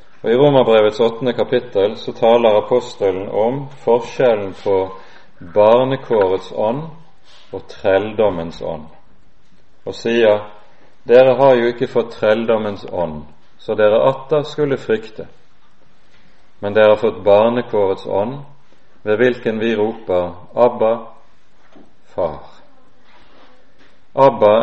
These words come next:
er i hebraisk det lille barnets rop, og skulle vel rettelig vært oversatt pappa, slik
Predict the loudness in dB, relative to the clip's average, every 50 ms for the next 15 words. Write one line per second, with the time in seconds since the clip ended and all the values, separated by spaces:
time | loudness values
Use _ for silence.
0 | 4 4 4 4 4 2 2 0 0 -2 -2 2 4 4 6 6 4 2 -2 -6
1 | -14 -14 -6 -4 -2 0 0 0 0 -2 -2 0 2 2 2 2 0 -4 -8 -10
2 | -14 -18 -18 -18 -20 -20 -20 -20 -20 -16 -12 -8 -6 -4 -4 -6 -6 -10 -16 -20
3 | -20 -20 -20 -20 -20 -20 -20 -20 -20 -20 -20 -20 -20 -20 -20 -20 -20 -20 -20 -20
4 | -20 -20 -20 -20 -20 -10 -6 -4 -2 0 2 4 4 4 2 2 0 -2 -2 -4
5 | -10 -8 -4 -4 -2 -2 -2 -2 -4 -4 -4 -4 -2 -2 -2 -2 -2 -4 -6 -6
6 | -6 -8 -12 -18 -20 -20 -20 -20 -20 -20 -20 -10 -4 -2 -2 -2 -4 -6 -4 -4
7 | -4 -4 -4 -10 -18 -20 -20 -20 -20 -20 -20 -20 -20 -20 -20 -20 -20 -20 -20 -20
8 | -20 -20 -20 -20 -20 -20 -20 -20 -20 -20 -20 -20 -20 -18 -10 -6 -6 -6 -6 -6